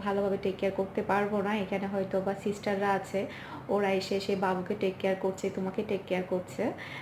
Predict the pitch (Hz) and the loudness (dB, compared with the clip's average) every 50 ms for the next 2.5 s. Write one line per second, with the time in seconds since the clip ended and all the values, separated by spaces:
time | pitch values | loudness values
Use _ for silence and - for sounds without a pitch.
0 | - - - 220 202 196 190 190 196 - 233 214 208 220 214 214 220 214 208 196 | -12 -6 -4 -2 0 2 2 0 0 2 2 2 2 2 2 2 2 2 2 2
1 | 190 190 196 196 196 190 190 - - 190 190 190 185 185 196 214 214 214 208 190 | 2 2 2 2 2 0 -2 0 2 4 4 4 4 2 2 0 2 0 0 0
2 | - 190 185 190 185 185 185 175 208 320 | 0 2 2 2 2 2 2 2 2 2